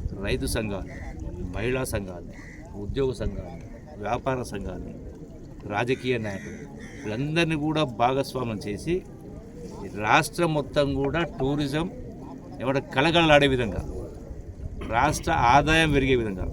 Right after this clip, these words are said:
ఉద్యోగ అవకాశాలు పెరిగే విధంగా, ఉపాధి అవకాశాలు పెరిగే విధంగా. ఎందుకు ఇక్కడే ఒక సోమశిల చూద్దాం.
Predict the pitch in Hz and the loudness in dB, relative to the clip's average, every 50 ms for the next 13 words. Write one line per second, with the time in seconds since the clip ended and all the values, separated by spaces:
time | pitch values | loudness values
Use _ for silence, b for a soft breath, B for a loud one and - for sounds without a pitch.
0 | - - - 110 117 117 143 160 160 156 156 156 151 139 151 156 135 143 131 131 | -6 -8 -6 -4 -2 2 2 4 6 6 6 6 6 4 4 2 2 2 2 2
1 | 131 123 120 113 101 95 90 - - - - - - - - - - - 123 - | 2 2 2 0 -2 -4 -6 -8 -10 -12 -14 -14 -14 -14 -14 -10 -6 -6 -2 4
2 | 160 160 165 165 165 160 156 147 147 151 143 139 131 127 127 120 110 98 95 87 | 4 6 6 8 6 6 6 4 2 2 2 2 2 2 2 2 2 -2 -4 -8
3 | 95 - - - - - - - - - - - - - - - 135 156 156 180 | -10 -12 -12 -12 -12 -14 -12 -14 -14 -12 -12 -14 -12 -4 -2 0 0 2 4 4
4 | 170 139 - - 175 180 190 180 165 151 - 135 139 143 143 147 131 120 113 101 | 4 2 4 4 6 8 8 6 6 4 2 2 2 2 2 2 0 0 -2 -4
5 | 90 | -10